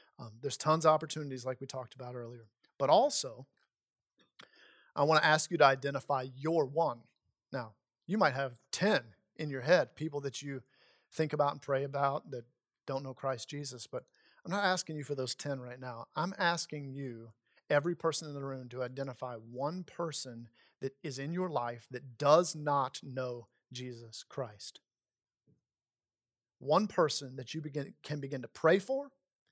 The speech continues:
that we can begin to pray for you concerning,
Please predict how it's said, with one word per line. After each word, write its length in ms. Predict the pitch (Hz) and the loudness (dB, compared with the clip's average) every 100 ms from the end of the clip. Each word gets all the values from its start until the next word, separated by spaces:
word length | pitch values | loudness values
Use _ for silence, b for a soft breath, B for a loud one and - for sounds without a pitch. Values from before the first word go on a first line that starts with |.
| _ _ _ _ _ _ _ | _ _ _ _ _ _ _
that 140 | 147 151 | -2 2
we 120 | 185 | 2
can 140 | 226 | 2
begin 220 | 202 196 185 | 2 2 0
to 40 | |
pray 320 | - 190 196 | 4 8 8
for 220 | 185 185 | 6 0
you 360 | 156 131 160 214 | -2 -4 -6 -4
concerning, 760 | - 156 - - 214 277 294 | -4 -2 0 0 0 -2 -6